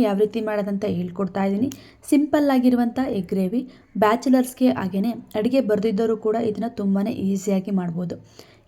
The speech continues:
ಇದನ್ನ ಯಾವ ರೀತಿ ಮಾಡೋದಂತ ನೋಡೋಣ. ಈ ವಿಡಿಯೋ ನೋಡೋಕ್ಕೂ ಮುಂಚೆ ಹೊಸ್ದಾಗೆಲ್ಲ ಯಾರ್ಯಾರು ನೋಡ್ತಿದ್ದೀರೋ ಅವ್ರು ನಮ್ಮ ಚಾನಲ್ಗೆ ಸಬ್ಸ್ಕ್ರೈಬ್ ಆಗಿ ಹಾಗೂ ಬೆಲ್ ಐಕಾನ್ ಒತ್ತಿ ನಾವು ಹಾಕುವಂಥ ಎಲ್ಲ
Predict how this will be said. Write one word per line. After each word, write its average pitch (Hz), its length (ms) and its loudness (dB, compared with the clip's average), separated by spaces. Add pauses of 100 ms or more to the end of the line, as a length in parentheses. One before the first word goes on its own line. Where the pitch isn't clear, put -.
ಇದನ್ನ 302 280 8
ಯಾವ 262 220 6
ರೀತಿ 254 240 4
ಮಾಡೋದಂತ 226 400 0 (140)
ನೋಡೋಣ. 180 280 -2 (560)
ಈ 302 40 8 (100)
ವಿಡಿಯೋ 311 180 8 (180)
ನೋಡೋಕ್ಕೂ 247 380 4
ಮುಂಚೆ 233 260 0 (120)
ಹೊಸ್ದಾಗೆಲ್ಲ 220 520 -2 (180)
ಯಾರ್ಯಾರು 196 280 -4
ನೋಡ್ತಿದ್ದೀರೋ 196 420 -4 (140)
ಅವ್ರು 196 200 -4
ನಮ್ಮ 190 180 0
ಚಾನಲ್ಗೆ 190 320 -2 (420)
ಸಬ್ಸ್ಕ್ರೈಬ್ 269 580 4
ಆಗಿ 269 200 -2
ಹಾಗೂ 185 160 -2 (100)
ಬೆಲ್ 175 240 0
ಐಕಾನ್ 226 300 -4 (100)
ಒತ್ತಿ 330 180 -8 (400)
ನಾವು 285 220 6
ಹಾಕುವಂಥ 311 420 2 (240)
ಎಲ್ಲ 196 140 2